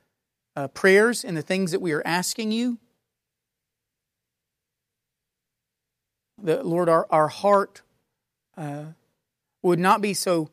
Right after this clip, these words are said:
proud as to think that we are just ready for the battle. But that, Lord, we are taking your text that you have given us, and, and we are making sure that our lives are pleasing, uh, through you. We're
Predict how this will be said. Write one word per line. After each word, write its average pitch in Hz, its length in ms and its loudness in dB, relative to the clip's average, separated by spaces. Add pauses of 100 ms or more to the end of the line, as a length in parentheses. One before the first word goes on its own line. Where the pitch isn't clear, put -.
(220)
proud 220 260 4
as 185 100 -2
to 170 60 -6
think 180 140 -2
that 202 80 0
we 185 140 0
are 175 80 0
just 160 200 -8 (180)
ready 208 400 6
for 180 280 -4
the 156 80 -4
battle. 151 460 0 (2250)
But 165 100 -4
that, 185 120 -6
Lord, 160 220 -2
we 180 160 2
are 175 100 2
taking 190 440 -4
your 147 140 -6
text 208 460 -2
that - 80 -10
you 160 100 -6
have 139 120 -10
given 180 300 -4
us, 143 220 -8
and, 156 180 -10
and 160 180 -4
we 185 100 -2
are 160 100 -2
making 175 420 -6
sure - 420 -4 (300)
that 156 140 -2
our 151 140 4
lives 151 220 2
are 147 80 -4
pleasing, 170 600 -4 (440)
uh, 143 140 -6
through 165 180 -6
you. 156 200 -4
We're 147 220 -4